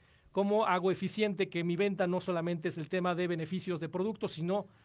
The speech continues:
obviamente el, el, el contexto emocional que, que ahora con las nuevas herramientas, pues, se, se hace mucho más evidente, mucho más claro,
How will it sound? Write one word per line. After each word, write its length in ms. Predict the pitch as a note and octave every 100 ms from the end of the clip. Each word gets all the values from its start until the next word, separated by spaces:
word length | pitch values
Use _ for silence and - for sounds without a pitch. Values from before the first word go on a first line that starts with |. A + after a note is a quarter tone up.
| _
obviamente 400 | E3+ E3+ F#3+ F3+
el, 160 | F3+ F3
el, 260 | F3+ E3+ E3
el 160 | F3 D#3
contexto 380 | E3+ G3 - G3+
emocional 460 | F3 D#3 F3 A3
que, 280 | F#3 E3+ D#3 - - _ -
que 140 | F3+
ahora 260 | F3+ G#3 G3+
con 120 | F#3
las 140 | E3+
nuevas 300 | E3 G#3 G#3
herramientas, 500 | F#3 D#3+ F3 G3 A3
pues, 280 | - - F#3
se, 80 | F#3
se 80 | F#3+
hace 180 | F#3 F#3
mucho 220 | F3+ E3+
más 200 | E3+ E3
evidente, 440 | F3+ F#3+ G3+ G3
mucho 240 | F3 D3+ E3
más 200 | F3 -
claro, 360 | G3+ G3 F#3+